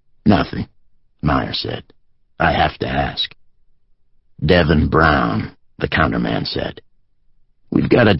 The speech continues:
detective named Arthur Brown up the eight seven," Meyer said, still smiling pleasantly. "That right,"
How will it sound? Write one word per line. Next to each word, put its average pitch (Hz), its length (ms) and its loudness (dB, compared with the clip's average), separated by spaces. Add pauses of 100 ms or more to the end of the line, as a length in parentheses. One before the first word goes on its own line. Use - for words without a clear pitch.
detective 113 560 2
named 76 320 2
Arthur 110 360 4
Brown 65 540 0
up 76 180 0
the 80 180 2
eight 82 220 2
seven," 107 540 -2 (380)
Meyer - 340 -2
said, 62 460 -4
still - 300 -4
smiling 57 580 -2
pleasantly. - 640 -6 (840)
"That 71 320 2
right," 67 520 0